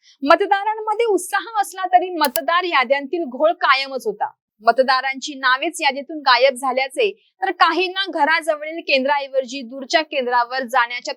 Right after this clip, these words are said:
तक्रारही ठाण्यात पुढे आल्या. ठाणे आणि नवी मुंबई शहरातील मतदारसंघामध्ये मतदार यादीतील जुन्या छायाचित्रांवरून ओळख पटत नसल्यामुळे मतदार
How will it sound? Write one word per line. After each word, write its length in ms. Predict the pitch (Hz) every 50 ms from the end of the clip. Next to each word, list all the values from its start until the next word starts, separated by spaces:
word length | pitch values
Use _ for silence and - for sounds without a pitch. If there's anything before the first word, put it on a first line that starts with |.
| _ -
तक्रारही 440 | 262 - 262 262 247 240 247 254 277
ठाण्यात 360 | 277 - 254 220 226 233 240 - _ _ -
पुढे 180 | 294 254 254
आल्या. 300 | 254 233 190 170 151 - - _ _ _ _ _ - - - _ -
ठाणे 280 | 370 339 349 370 427
आणि 220 | 453 440 440 453 440
नवी 260 | 415 392 370 392 403
मुंबई 300 | 392 392 381 370 392 415 381
शहरातील 480 | - 381 349 320 311 311 311 359 359 349
मतदारसंघामध्ये 1000 | 302 285 294 285 277 302 320 - - 311 277 262 262 285 285 269 240 202 214 254 277 254
मतदार 400 | 262 254 254 294 262 302 302 320
यादीतील 560 | 320 302 254 233 214 233 226 - 285 302 269 240
जुन्या 320 | 262 277 269 294 311 349
छायाचित्रांवरून 880 | 320 320 330 302 302 302 302 311 277 - 285 277 269 269 262 254 254 294
ओळख 400 | 277 - 240 240 240 254 294 311 _ -
पटत 300 | 269 247 - 277 277 269
नसल्यामुळे 600 | 254 240 - - 247 247 254 254 262 262 220 180 - _ _ _ _ _
मतदार 520 | 240 262 277 277 330 320 302 349 339 370